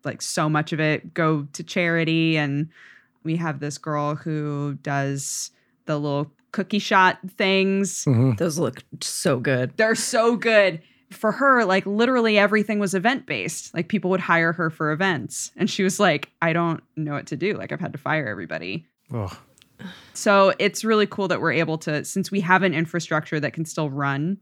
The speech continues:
Speaker 1: it's awesome that we were able to, like, help some people out. And I hope that we can continue to help other people out.
Speaker 2: That's so great.
Speaker 3: It's amazing.
Speaker 2: Yeah.
Speaker 1: Thanks. Thanks, guys.
Speaker 3: Brian?
Speaker 2: Yes.
Speaker 3: What's poppin'?
Speaker 2: So as I hinted at before,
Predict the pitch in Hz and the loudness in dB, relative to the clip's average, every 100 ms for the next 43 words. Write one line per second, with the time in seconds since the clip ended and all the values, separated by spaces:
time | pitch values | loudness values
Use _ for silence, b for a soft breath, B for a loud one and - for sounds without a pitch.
0 | - 165 - 165 147 156 151 143 139 - | -6 -8 -2 -2 -2 -4 -2 -2 -4 -6
1 | 151 147 151 147 147 139 - 139 135 131 | -4 -2 -2 -4 -6 -8 -8 -4 -4 -6
2 | - _ - - 147 143 - 143 - 160 | -10 _ -16 -10 -8 -8 -8 -8 -6 -8
3 | 143 139 143 - 143 151 156 - - 151 | -2 0 0 -2 -4 -4 -4 -8 -10 -8
4 | 151 143 147 135 127 - 143 135 - 139 | -8 -6 -8 -6 -8 -6 -6 -6 -6 -6
5 | 139 151 - 131 147 131 _ 185 170 - | -6 -8 -8 -8 -8 -10 _ -10 -6 -2
6 | 233 240 262 262 302 220 156 - _ - | -2 -2 -2 0 0 0 -2 -6 _ -4
7 | 160 120 523 330 208 - - - 381 302 | -2 -2 0 0 0 -4 -8 -8 -6 -6
8 | - 185 185 202 - - _ _ - 156 | -2 0 0 -2 -6 -20 _ _ -2 0
9 | 147 185 - _ 120 101 92 - - 156 | 0 -2 -6 _ -10 -8 -8 -10 -8 -6
10 | - 143 160 185 - B B B B - | -2 -2 0 -2 -4 B B B B -2
11 | - 381 127 123 - 160 147 135 120 113 | 2 4 4 2 2 2 2 4 4 2
12 | - - B B 110 - 139 101 90 | -2 -14 B B -10 -2 -2 0 -2